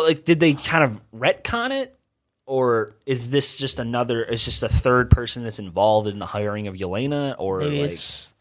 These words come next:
Speaker 2: like, a, a double cross type of thing. Or maybe they're working together and then they're gonna end up fighting each other, like Valentina and Kingpin or something. I don't, I don't know.
Speaker 1: That would be cool.
Speaker 2: It would
Speaker 1: They get
Speaker 2: be.
Speaker 1: the Dark Avengers versus Kingpin? I don't know.
Speaker 2: <sighs> I don't know. It'd be interesting. It'd be
Speaker 1: Well,
Speaker 2: very interesting.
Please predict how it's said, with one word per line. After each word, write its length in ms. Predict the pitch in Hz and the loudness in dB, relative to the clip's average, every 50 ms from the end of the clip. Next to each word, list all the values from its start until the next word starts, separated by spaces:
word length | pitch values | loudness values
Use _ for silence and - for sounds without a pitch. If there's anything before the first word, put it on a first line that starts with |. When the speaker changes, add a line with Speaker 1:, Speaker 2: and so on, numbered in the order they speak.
| _ _ - | _ _ 0
Speaker 2:
like, 240 | 139 147 139 - | 4 4 4 6
a, 220 | 139 135 131 127 - | 4 4 4 4 2
a 80 | 127 131 | 2 2
double 300 | - - 143 131 131 - | 2 2 2 2 2 4
cross 280 | - 151 143 143 151 | 8 10 10 10 10
type 160 | - 165 147 156 | 10 8 10 10
of 120 | 160 170 | 10 8
thing. 240 | 180 175 180 190 196 | 8 6 6 6 2
Or 80 | 180 | 2
maybe 240 | 147 147 139 139 131 | 4 6 6 6 6
they're 260 | 131 139 135 135 135 | 4 4 4 4 6
working 260 | 135 139 143 143 147 151 | 6 6 6 6 6 4
together 360 | 143 139 135 127 151 160 165 | 6 6 8 10 12 12 12
and 120 | 156 143 | 10 10
then 140 | 143 139 135 | 6 4 4
they're 100 | 147 143 | 4 4
gonna 140 | 139 143 139 | 4 4 2
end 140 | 139 135 131 | 2 0 -2
up 80 | 131 | -2
fighting 340 | - - 139 135 139 147 160 | 0 2 2 2 2 2 2
each 140 | 160 - 190 | 4 8 8
other, 260 | 190 196 208 220 220 | 8 10 10 8 6
like 280 | 208 185 147 170 170 139 | 6 4 4 4 4 4
Valentina 560 | - - 131 131 151 143 - - 147 143 143 | 2 2 2 4 4 2 2 2 2 4 4
and 420 | 139 135 127 127 127 131 - - - | 4 4 2 0 0 -2 -4 -6 -6
Kingpin 480 | - 151 151 151 156 170 175 180 180 | -4 -2 0 4 4 6 6 6 4
or 40 | 175 | 4
something. 360 | - 190 180 180 202 202 190 | 6 6 6 6 6 4 4
I 160 | - 113 156 | 4 6 8
don't, 240 | 160 165 165 165 156 - - | 8 8 8 6 4 4 4
I 80 | 165 | 4
don't 140 | 170 180 180 | 6 6 4
know. 220 | 190 214 196 - - - - | 2 2 0 0 -4 -6 0
Speaker 1:
That 180 | 131 127 226 311 | 2 4 4 4
would 100 | 339 254 | 2 0
be 80 | 135 - | -4 -4
cool. 440 | - - 95 82 90 123 151 160 - | -4 -6 -6 -4 -4 -4 -4 -2 0
Speaker 2:
It 60 | 180 170 | 2 6
would 140 | 175 247 285 | 10 10 10
Speaker 1:
They 40 | - | 10
get 100 | 135 139 | 8 2
Speaker 2:
be. 80 | 123 107 | 2 4
Speaker 1:
the 40 | 110 | 6
Dark 220 | 123 120 123 120 | 8 8 8 8
Avengers 400 | 123 113 120 120 127 127 123 117 | 6 2 2 2 2 2 0 0
versus 300 | 120 123 117 117 113 101 | 0 -2 -4 -4 -6 -10
Kingpin? 540 | - - 101 110 123 - 165 202 214 202 175 | -10 -10 -10 -8 -8 -6 -8 -8 -8 -10 -10
I 20 | 104 123 | -8 -8
don't 140 | 143 104 92 | -8 -6 -8
know. 100 | 107 127 - _ | -8 -10 -12 _
Speaker 2:
<sighs> 840 | _ - - - - - - - - - - - - - _ _ - | _ -8 -4 -4 -4 -4 -4 -6 -8 -8 -10 -10 -10 -12 _ _ -6
I 120 | - - - | -4 -4 -4
don't 80 | - 156 | -4 -6
know. 60 | 165 | -4
It'd 120 | 165 180 | -4 0
be 100 | 165 156 | 0 0
interesting. 460 | 170 165 151 - - - - - - | 0 2 0 0 -2 -2 -6 -14 -16
It'd 420 | _ _ _ _ _ _ _ _ - | _ _ _ _ _ _ _ _ 4
be 60 | 185 | 8
Speaker 1:
Well, 140 | 175 175 170 | 8 10 10
Speaker 2:
very 240 | 160 - 214 202 185 | 10 10 8 8 6
interesting. 480 | 170 156 151 - - - 107 101 104 | 2 0 -4 -6 -8 -10 -10 -12 -14